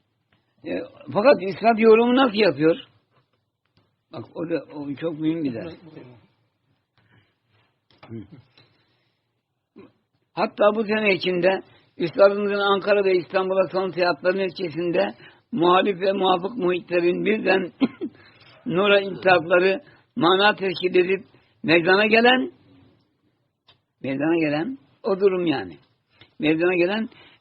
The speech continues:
Risale-i Nur talebelerinin azim manevi ku-, ku-, kuvveti icabı iken, yani Nur talebeleri o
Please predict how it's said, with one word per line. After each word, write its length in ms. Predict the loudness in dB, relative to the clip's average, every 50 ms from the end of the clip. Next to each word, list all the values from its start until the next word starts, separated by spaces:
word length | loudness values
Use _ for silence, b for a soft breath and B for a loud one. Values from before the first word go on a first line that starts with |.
| b
Risale-i 460 | -2 0 0 0 2 4 4 4 4
Nur 80 | 0 -2
talebelerinin 800 | -2 0 2 4 4 4 6 4 4 4 4 2 0 0 -2 -6 -12 b b b b b b b b -2
azim 380 | 0 0 0 0 -2 -2 0
manevi 340 | 0 2 2 2 2 0 -2
ku-, 440 | -4 -6 -8 -12 -10 -12 -12 -14 -14
ku-, 160 | -14 -16 -20 _ _ _ _ _ _ _ -8
kuvveti 320 | -4 -2 0 0 0 0 -2
icabı 480 | -2 -2 -2 2 4 4 4 4 4
iken, 380 | 2 0 2 2 0 0 -2 -8 _ _ _ _ _ _ _ _ -8
yani 200 | -4 -4 -2 -2
Nur 140 | -2 -4 -2
talebeleri 500 | -2 -2 0 0 2 0 0 2 0 0
o 380 | 0 2 2 4 4 2 0